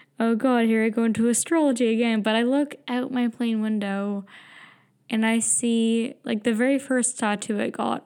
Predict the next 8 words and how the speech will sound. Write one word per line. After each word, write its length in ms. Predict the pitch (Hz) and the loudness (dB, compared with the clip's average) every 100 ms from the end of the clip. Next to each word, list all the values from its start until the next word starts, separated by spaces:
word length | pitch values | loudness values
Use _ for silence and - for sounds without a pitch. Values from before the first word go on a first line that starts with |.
| - | -6
was 380 | 220 214 208 - | -4 -2 -4 -4
a 180 | 214 220 | -2 -2
waxing 920 | 214 208 247 233 - - 220 220 208 | -2 -4 -6 -8 -6 -4 -2 -2 -4
crescent 720 | - - 208 220 208 202 - _ _ | -4 -2 -2 -2 -2 -4 -8 _ _
moon 280 | 220 220 208 | -2 0 0
phase 500 | 202 202 208 226 226 | 0 0 0 -2 -2
on 140 | 214 | -2
my 380 | 208 196 196 196 | 0 0 -2 -4